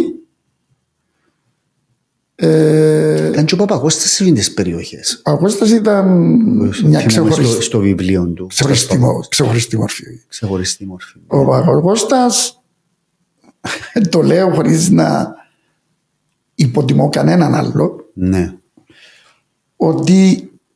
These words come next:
Speaker 1: δεν είπε ποτέ του να έρθουν εκείνοι που τα κάμα.
Speaker 2: Ναι.
Speaker 1: Δεν είπε ποτέ του, «Κάμετε τα εσείς που τους εφέρετε».
Speaker 2: Μμμ.
Speaker 1: Δεν είπε ποτέ του, «Πάμε να φύγουμε».
Speaker 2: Ναι.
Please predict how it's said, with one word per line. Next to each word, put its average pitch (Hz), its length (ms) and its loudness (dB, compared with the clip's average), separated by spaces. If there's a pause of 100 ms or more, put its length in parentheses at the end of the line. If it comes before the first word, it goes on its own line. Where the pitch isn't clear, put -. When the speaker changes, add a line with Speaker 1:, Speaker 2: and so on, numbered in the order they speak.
(100)
Speaker 1:
δεν 151 440 2
είπε 185 500 4
ποτέ 151 400 0
του 180 480 0 (1160)
να 151 180 0
έρθουν 175 380 0
εκείνοι 151 280 4
που 147 80 2
τα 139 100 0
κάμα. 139 340 -6 (500)
Speaker 2:
Ναι. 87 400 0 (1120)
Speaker 1:
Δεν 151 320 2
είπε 202 340 4
ποτέ 160 240 2
του, 202 340 2 (480)
«Κάμετε 190 440 0
τα 180 100 4
εσείς 156 280 0
που 165 60 -4
τους 185 160 2
εφέρετε». - 540 -2 (640)
Speaker 2:
Μμμ. 104 120 -2 (560)
Speaker 1:
Δεν 170 300 2
είπε 208 220 4
ποτέ 180 280 2
του, 185 140 0
«Πάμε 202 200 0
να 175 120 2
φύγουμε». 123 460 -4 (1700)
Speaker 2:
Ναι. 90 360 -10